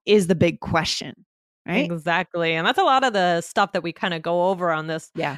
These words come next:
Speaker 2: podcast. We try and give you guys lots of options and explain what could be used for different situations and with different people. So yeah,
Speaker 1: Yeah.
Speaker 2: that's,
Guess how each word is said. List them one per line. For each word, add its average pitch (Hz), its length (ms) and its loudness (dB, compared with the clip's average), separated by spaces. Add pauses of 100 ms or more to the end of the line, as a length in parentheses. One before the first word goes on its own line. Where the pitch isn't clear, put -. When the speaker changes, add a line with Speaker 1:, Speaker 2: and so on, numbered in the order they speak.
(120)
Speaker 2:
podcast. 180 440 0
We 175 80 -4
try 202 180 -2
and 190 80 -4
give 180 120 -6
you 170 80 -6
guys 160 300 -6
lots 196 240 0
of 175 80 -12
options 180 600 0
and 160 100 -6
explain 180 680 -4
what 165 160 -2
could 175 140 -4
be 165 80 0
used 190 320 0
for 180 80 -4
different 175 260 -4
situations 294 1000 0
and 175 160 0
with 175 140 -6
different 202 300 -4
people. 226 480 0
So 185 300 0
yeah, 180 240 -2
Speaker 1:
Yeah. 170 180 4
Speaker 2:
that's, 160 160 -2